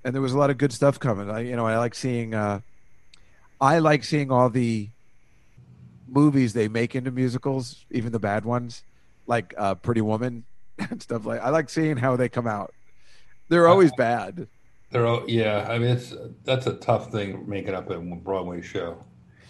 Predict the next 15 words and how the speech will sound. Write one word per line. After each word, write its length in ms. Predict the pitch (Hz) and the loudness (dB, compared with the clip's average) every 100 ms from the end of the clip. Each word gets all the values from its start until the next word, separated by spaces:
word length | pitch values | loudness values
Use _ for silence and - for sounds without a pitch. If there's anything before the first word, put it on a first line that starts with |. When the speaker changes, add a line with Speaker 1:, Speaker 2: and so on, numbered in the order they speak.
| - - | -20 0
Speaker 1:
Well, 200 | 156 151 | 4 6
they 120 | 147 | 6
were 160 | 147 | 4
planning 440 | 135 151 151 180 170 | 2 0 0 0 -2
on 100 | 147 | -2
The 80 | 131 | 0
Devil 320 | 127 123 135 | -2 0 0
Wears 180 | 131 123 | 0 -2
Prada, 540 | 117 101 92 98 117 - | -4 -4 -4 -10 -12 -12
which 160 | 104 104 | -8 -4
I 100 | 101 | -2
was 160 | 98 - | -4 -4
all 280 | 117 113 113 | -2 0 0
into. 520 | 98 95 95 90 98 - - - _ _ - | -4 -10 -10 -8 -10 -14 -20 -20 _ _ -4
Uh, 320 | 110 110 | 0 0